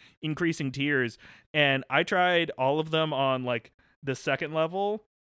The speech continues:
It got really hard. Like, the first level was pretty doable. A couple of them took me a few tries.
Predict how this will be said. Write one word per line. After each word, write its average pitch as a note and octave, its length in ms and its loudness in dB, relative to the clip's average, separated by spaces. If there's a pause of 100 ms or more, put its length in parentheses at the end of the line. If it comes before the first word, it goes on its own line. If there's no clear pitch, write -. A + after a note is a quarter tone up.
(100)
It F#3+ 140 -6
got F3+ 180 -2
really D#3+ 320 2
hard. D3 440 0
Like, C3 160 0
the D3 80 -2
first A3+ 260 2
level G#3+ 320 2
was C#3+ 160 0
pretty F#3 260 -2
doable. D3+ 480 2
A C3 60 -2
couple E3+ 260 0
of D3+ 60 2
them D3 160 0
took D3 200 -4
me D3 140 -4
a C#3 40 -4
few C#3+ 200 -6
tries. B2+ 640 -2